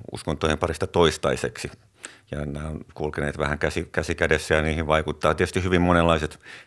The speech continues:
tekijät, kuten vaikkapa se, että mikä on demokraattisen kokoontumisen vapauden tilanne eri maissa. Kristillistaustaisissa maissa on usein ollut myös sosiaalisesti helpompaa järjestäytyä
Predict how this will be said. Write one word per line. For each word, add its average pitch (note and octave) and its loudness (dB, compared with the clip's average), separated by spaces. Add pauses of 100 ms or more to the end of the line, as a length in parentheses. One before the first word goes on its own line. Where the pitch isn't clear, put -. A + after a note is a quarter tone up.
tekijät, D2+ 0
kuten D2+ 0
vaikkapa D#2 0
se, - -4
että D#2+ -2
mikä D2+ -4
on D#2 -4 (400)
demokraattisen D2+ 0
kokoontumisen D2 -2
vapauden D2 -2
tilanne C#2+ -2
eri C#2+ 0
maissa. C#2 -6 (460)
Kristillistaustaisissa C#2+ -4
maissa D2 0
on D2 0
usein D2+ -2
ollut D2+ -4 (280)
myös D2 -4
sosiaalisesti D2 -2
helpompaa D2+ 0
järjestäytyä D2 -2